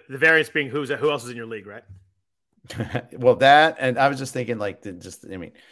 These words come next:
Speaker 2: yes, he could steal eighty, he could steal twenty, you know.
Speaker 1: That, that, those are actually both real possibilities, which is pretty wild that we can say that for a player. But
Speaker 2: Yeah.
Speaker 1: yeah, I, I, I think Correa's one of those guys that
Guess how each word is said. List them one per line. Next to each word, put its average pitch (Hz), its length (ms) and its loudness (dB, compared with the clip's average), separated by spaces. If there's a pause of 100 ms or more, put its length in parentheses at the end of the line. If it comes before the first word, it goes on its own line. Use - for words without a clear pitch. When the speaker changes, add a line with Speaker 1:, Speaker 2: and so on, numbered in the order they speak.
(100)
Speaker 2:
yes, - 200 0
he 127 120 -6
could 120 100 -8
steal 117 340 -2
eighty, 143 300 -4
he 104 140 -14
could - 140 -20
steal 98 220 -8
twenty, 110 380 -10 (180)
you 90 100 -14
know. 82 320 -10 (280)
Speaker 1:
That, 123 460 -4
that, 160 260 4
those 165 180 0
are 165 60 -2
actually 147 300 -2
both 131 320 -10
real 117 160 -10
possibilities, 104 500 -16
which 98 140 -20
is 101 100 -20 (300)
pretty 127 160 -6
wild 110 320 -2
that 107 80 -10
we 104 100 -14
can 104 140 -16
say 110 160 -10
that 98 180 -12
for - 80 -18
a 101 60 -16
player. 98 320 -12
But 113 160 -10 (400)
Speaker 2:
Yeah. 302 240 8
Speaker 1:
yeah, 370 80 8
I, 285 80 0
I, 302 400 4
I 247 40 4
think 294 140 -6
Correa's 311 220 4
one 285 60 4
of 285 40 6
those 226 100 2
guys 247 280 6
that 220 160 6